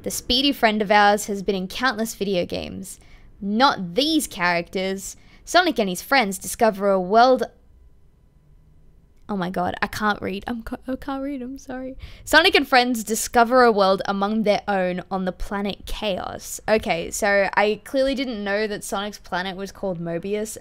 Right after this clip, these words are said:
at this point, or even know about the South Islands, but whatever.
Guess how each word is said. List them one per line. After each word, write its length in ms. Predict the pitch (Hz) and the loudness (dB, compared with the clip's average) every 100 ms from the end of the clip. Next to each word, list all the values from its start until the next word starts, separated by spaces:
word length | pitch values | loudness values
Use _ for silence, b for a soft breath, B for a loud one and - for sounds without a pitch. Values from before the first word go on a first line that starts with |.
| 214 | -4
at 180 | 220 | -2
this 180 | 240 226 | -2 -4
point, 400 | - 226 226 247 - | -4 -4 -2 -4 -2
or 280 | 196 185 - | 0 0 -2
even 580 | 214 208 214 202 185 175 - | -6 -2 -2 -2 -6 -8 -10
know 300 | 208 202 190 | -4 -2 0
about 240 | 190 175 | 0 -2
the 60 | 190 | -4
South 300 | 208 185 185 | -8 -6 -2
Islands, 500 | 170 175 240 269 214 | 0 0 -4 -6 -4
but 260 | 233 - | -6 -4
whatever. 540 | 185 170 165 165 165 | -4 -4 -4 -4 -4